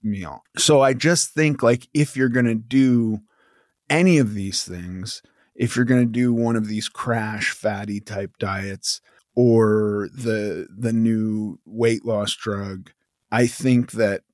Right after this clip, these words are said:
having a plan, doing it concurrently with a, with a broader plan and actions that will kind of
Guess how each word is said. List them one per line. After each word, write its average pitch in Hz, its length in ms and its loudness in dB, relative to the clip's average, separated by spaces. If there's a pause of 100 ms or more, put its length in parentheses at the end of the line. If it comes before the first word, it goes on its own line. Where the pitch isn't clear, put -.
(260)
having 127 480 2
a 98 60 -2
plan, 117 960 -2 (380)
doing 139 340 4
it - 140 -4
concurrently 123 720 -2
with 110 240 -2
a, 98 140 -2 (140)
with 117 200 0
a 107 80 -2
broader 113 540 2
plan 110 720 -2 (480)
and 110 340 0 (100)
actions 113 880 -4
that 117 300 2
will 117 760 2
kind 113 360 0
of 104 160 -4